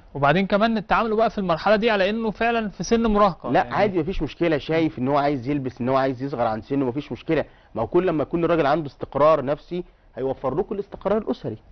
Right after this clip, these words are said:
Speaker 1: بالظبط، أهم حاجة إن أنت تحافظي إن هو ما يطلعش
Speaker 2: آه،
Speaker 1: كده
Speaker 2: يعني
Speaker 1: ولا
Speaker 2: خلي
Speaker 1: كده.
Speaker 2: بالك منه
Speaker 1: مم.
Speaker 2: وتكونوا مع بعض كويسين، وتحل مشاكلكم في وقت ما انتوا، آه، الد-، الدماغ ماشية مع الدماغ،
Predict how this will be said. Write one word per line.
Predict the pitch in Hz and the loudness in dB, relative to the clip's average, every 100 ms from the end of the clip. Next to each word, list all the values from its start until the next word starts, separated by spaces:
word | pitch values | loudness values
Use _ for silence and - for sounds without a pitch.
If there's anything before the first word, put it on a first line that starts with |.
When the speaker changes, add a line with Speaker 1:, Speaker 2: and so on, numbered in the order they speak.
| - | -6
Speaker 1:
بالظبط، | 143 139 127 - | -2 0 0 2
أهم | 151 170 | 2 2
حاجة | 170 165 | 0 0
إن | |
أنت | 170 185 | 0 2
تحافظي | - 165 180 170 | 2 0 0 -2
إن | 160 | -4
هو | 151 165 156 | -2 -2 -2
ما | 139 | -4
يطلعش | 127 123 123 123 123 202 240 | -6 -10 -12 -4 2 2 2
Speaker 2:
آه، | |
Speaker 1:
كده | 117 | -4
Speaker 2:
يعني | 120 | -6
Speaker 1:
ولا | 131 123 | -4 -2
Speaker 2:
خلي | 139 151 | -2 0
Speaker 1:
كده. | |
Speaker 2:
بالك | 139 143 143 123 | -2 -2 -4 -8
منه | 123 131 135 139 - | -6 -4 -6 -8 -14
Speaker 1:
مم. | 135 127 110 | -14 -12 -8
Speaker 2:
وتكونوا | 107 113 110 110 - 147 147 | -4 -2 0 0 -2 0 2
مع | 110 | 2
بعض | 113 123 | 2 2
كويسين، | 120 117 110 107 117 120 120 - _ _ - _ | 0 -6 -6 -8 -6 -6 -6 -12 _ _ -20 _
وتحل | - 110 113 - 180 175 | -8 -4 -4 -2 -2 -2
مشاكلكم | 147 127 156 165 131 | -4 -6 -6 -4 -6
في | - | -4
وقت | 156 - | -4 -4
ما | 131 | -6
انتوا، | 131 - 135 127 123 | -6 -6 -4 -2 0
آه، | 120 120 - - | 2 0 -2 -6
الد-، | 113 110 | -10 -10
الدماغ | - 113 135 143 | -8 -2 0 0
ماشية | 151 - | -4 -4
مع | 151 | -6
الدماغ، | 147 147 175 | -4 -4 -6